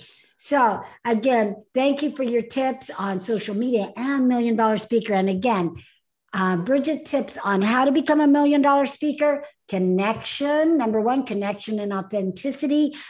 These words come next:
Number two, content, really great content. And I always say,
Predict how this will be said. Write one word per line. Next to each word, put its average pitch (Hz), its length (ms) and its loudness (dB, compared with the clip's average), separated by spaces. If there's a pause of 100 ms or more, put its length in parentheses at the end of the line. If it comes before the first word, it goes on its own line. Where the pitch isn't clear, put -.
Number 196 320 2
two, 294 300 0
content, 294 680 -2 (100)
really 330 680 0 (240)
great 254 340 0
content. 190 460 -4
And 226 120 -4
I 311 140 0
always 359 240 -2
say, 277 240 -4